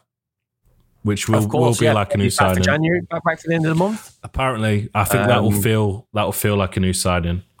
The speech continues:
Speaker 1: Um,
Speaker 2: If he gets in the team.
Speaker 1: Well, he's got a lot of work to do to sort
Speaker 2: Yeah.
Speaker 1: of get his way back. Um, but I think he is obviously a great player, so,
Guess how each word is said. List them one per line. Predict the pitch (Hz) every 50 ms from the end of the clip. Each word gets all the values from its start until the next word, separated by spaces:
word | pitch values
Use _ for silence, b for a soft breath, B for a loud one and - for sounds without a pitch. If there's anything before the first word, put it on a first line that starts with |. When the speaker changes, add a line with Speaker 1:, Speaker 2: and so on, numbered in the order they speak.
| _ _ _
Speaker 1:
Um, | 92 87 87 87 87 87 87 87 92 - _ _ _ -
Speaker 2:
If | - -
he | 107 101
gets | 104 113 107 - -
in | 110
the | 95
team. | - - 151 180 175 123 B B B B B _ _ _ _ - - - - -
Speaker 1:
Well, | 98 104 113 120 123 123
he's | - 107 92
got | - 123 107
a | 110
lot | 120 - -
of | 113
work | 117 117 - -
to | - 110
do | 104 107 107 104 104 110 - _
to | - - 104 101 95 92 -
sort | - - 98 95
Speaker 2:
Yeah. | 95
Speaker 1:
of | 95 87 - - _
get | - 110 -
his | 98 92 -
way | 101 95
back. | 90 85 107 104 101 92 - - B B B B B B B B B B B _ -
Um, | 92 92 92 92 92 82 82 90 92
but | 92 - 98 95 95 98 95 - - _ _ _ _ _ _ _ _ _ _ _ _ _ _ _ -
I | 87 87 87
think | - 120 113 - - - - _ _ _ _ _ _ _ _ -
he | - - 104 95 95
is | 98 95 87 - - -
obviously | - - - - - 110
a | 98
great | - 110 104 - -
player, | - 98 98 95 92
so, | 90 - 98 92 92 90